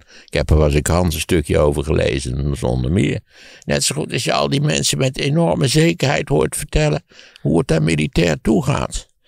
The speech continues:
Nou ja, je ziet wel eens beeld en je, maar je hebt, maar het is vaak ook heel tegenstrijdig. Eh, eh, de Russen hebben aangemeld zich terug te trekken uit, eh,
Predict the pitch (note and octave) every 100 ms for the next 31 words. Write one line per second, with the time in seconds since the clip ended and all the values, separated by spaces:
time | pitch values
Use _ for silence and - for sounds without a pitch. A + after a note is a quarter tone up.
0 | _ _ - F2 F#2 F#2+ D#2 F2 F#2 D2+
1 | D2 A#1+ A#1+ F#2 A2 C3 A#2 G2 F#2 E2
2 | E2 F2 - - - - - - - -
3 | - _ - C3 - D#3 - - - A#2+
4 | A#2 - G#2 A#2 - G2+ C#2+ - - D#2+
5 | A#2+ D3+ D3 F#2 - - G2 F#2 - _
6 | - - - - - F2 G2 C#3 D3 D3+
7 | C3 A#2+ B2+ A2 A#2+ A2 A#2+ A2+ A2 -
8 | A2+ A#2+ - - - G2 - A#2 G2 F#2+
9 | - - - E2+